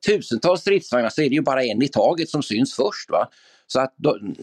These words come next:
det är ju en hopplös situation. Så jag tror att det var politiska betingelser. Dels att samtalen som man hade gjorde att det försenades och sen så blev det olympiaden och sen så kunde man sätta igång. Och,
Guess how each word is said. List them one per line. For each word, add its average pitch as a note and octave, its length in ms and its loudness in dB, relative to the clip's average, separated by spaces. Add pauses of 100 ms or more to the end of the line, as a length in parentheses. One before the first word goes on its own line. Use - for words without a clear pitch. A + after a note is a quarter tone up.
(640)
det A2+ 40 4
är A#2+ 40 4
ju D3+ 100 4
en C#3 80 4
hopplös F3+ 460 0
situation. B2 540 -2
Så C3 100 -2
jag D3 120 2
tror F3 120 4
att C#3 120 0
det D3+ 80 0
var B2 220 4 (500)
politiska D#3+ 540 0
betingelser. C3 560 0
Dels D#3 360 0
att D3+ 160 -2
samtalen E3+ 800 0
som F3+ 140 -4
man F3 140 0
hade C#3 460 0 (140)
gjorde D#3 400 4
att B2+ 100 -4
det B2+ 80 -8
försenades A#2 640 -2
och D#3 100 0
sen A#2+ 220 -2
så B2+ 120 0
blev C#3+ 180 0
det E3 60 4
olympiaden E3 800 4 (420)
och F3+ 260 4
sen A#2 240 -2
så - 140 0
kunde C#3 260 2
man G#2 100 0
sätta A#2+ 320 -2
igång. F2+ 380 -2 (460)
Och, C#3+ 280 4